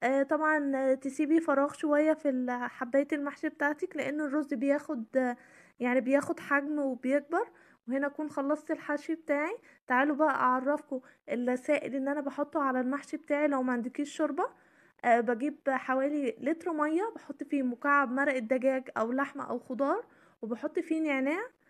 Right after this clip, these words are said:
واغليه على النار. آه، النعناع المغلي بيدي طعم جميل جدًا مع المحشي بتاعك.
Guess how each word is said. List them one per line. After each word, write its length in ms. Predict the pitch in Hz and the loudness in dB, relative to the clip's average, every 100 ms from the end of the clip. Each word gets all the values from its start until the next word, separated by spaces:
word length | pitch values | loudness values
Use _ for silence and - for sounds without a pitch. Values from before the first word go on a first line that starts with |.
| _ _ - | _ _ -2
واغليه 500 | 254 - 254 277 330 | 0 2 0 2 2
على 200 | 302 254 | 2 0
النار. 340 | 226 190 190 _ _ _ _ _ _ - | -2 -4 -8 _ _ _ _ _ _ -2
آه، 360 | 240 254 247 | 2 2 2
النعناع 400 | 247 262 277 294 | 2 0 0 -2
المغلي 360 | 320 302 311 311 | -2 -2 0 0
بيدي 280 | 262 285 311 | 0 0 0
طعم 360 | 311 294 294 | 0 0 0
جميل 360 | 262 262 294 294 | 0 0 0 -2
جدًا 300 | 294 294 311 | -2 2 0
مع 260 | 294 254 | 0 -2
المحشي 600 | 240 247 254 254 294 - 320 | 0 0 0 0 -4 -4 -4
بتاعك. 540 | 330 294 320 480 - | 0 2 2 -2 -8